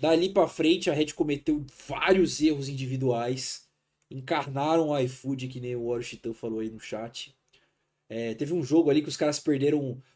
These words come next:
tomaram sete K de gold lead em três minutos, assim, foi uma parada bizarra. E apesar de uma melhora considerável na consistência do jogo, no early game da Red, a, a Loud é muito cascuda, cara.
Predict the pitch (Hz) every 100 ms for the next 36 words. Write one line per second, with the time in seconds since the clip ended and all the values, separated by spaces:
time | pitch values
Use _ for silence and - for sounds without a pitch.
0 | - 139 156 147 - 175 185 - - 160
1 | 165 151 143 151 139 131 143 135 127 139
2 | 160 143 131 113 143 131 113 110 113 117
3 | 113 113 110 117 113 113 135 113 117 123
4 | 131 _ _ _ - - 160 165 226 -
5 | 226 190 180 240 226 220 202 190 170 165
6 | 156 - 208 349 - 311 214 196 156 165
7 | 160 147 170 156 151 139 147 135 120 107
8 | 131 175 165 156 139 127 127 151 147 135
9 | 160 175 214 - _ _ _ _ _ -
10 | 208 202 190 180 170 156 147 135 143 165
11 | 165 165 165 139 - - 113 98 107 95
12 | 85